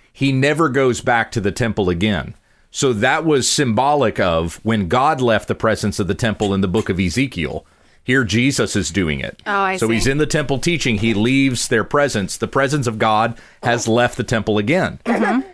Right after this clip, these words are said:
Speaker 1: And then what, what's the episode that we see happen next in the temple? Well, that's the tearing of the curtain with God showing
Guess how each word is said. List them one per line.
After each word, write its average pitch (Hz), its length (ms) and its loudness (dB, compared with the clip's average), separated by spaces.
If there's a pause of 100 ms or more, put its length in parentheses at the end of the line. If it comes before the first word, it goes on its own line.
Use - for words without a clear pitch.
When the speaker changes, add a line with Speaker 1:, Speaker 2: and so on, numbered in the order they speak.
(220)
Speaker 1:
And 131 180 0
then 143 240 2
what, 165 360 2
what's 139 420 0
the 131 220 2
episode 151 420 2
that 131 120 2
we 139 120 2
see 143 220 2
happen 113 360 0
next 156 320 0
in 113 100 0
the 92 80 0
temple? 78 540 -2 (340)
Well, 107 140 0
that's 123 280 0
the 110 300 2
tearing 151 400 0
of 101 120 -2
the 110 80 -2
curtain 107 600 0 (340)
with 110 220 -2
God 127 340 2
showing 113 680 0